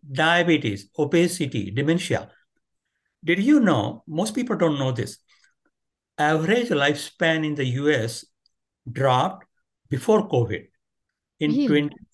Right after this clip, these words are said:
Speaker 1: yes, in twenty sixteen seventeen. Why?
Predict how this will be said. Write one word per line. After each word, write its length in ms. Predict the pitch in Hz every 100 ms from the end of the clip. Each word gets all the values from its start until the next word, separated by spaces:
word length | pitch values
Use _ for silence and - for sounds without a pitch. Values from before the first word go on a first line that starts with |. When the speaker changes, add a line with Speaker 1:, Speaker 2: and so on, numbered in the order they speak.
| _ _ -
Speaker 1:
yes, 360 | 123 190 214 113
in 220 | 151 143
twenty 400 | 147 147 147 202
sixteen 480 | - 147 135 - 165
seventeen. 600 | 160 175 220 220 127 - - _ _ _ _ _
Why? 640 | - 127 143 160 220 277